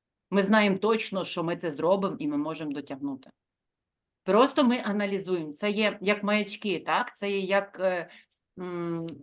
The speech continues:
як наші, е, м, немає межі досконалості,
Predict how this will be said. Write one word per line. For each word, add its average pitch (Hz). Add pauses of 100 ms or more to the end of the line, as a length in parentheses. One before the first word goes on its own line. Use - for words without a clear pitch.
(420)
як 180
наші, 202
е, 170 (160)
м, 160 (1040)
немає 262
межі 233
досконалості, 196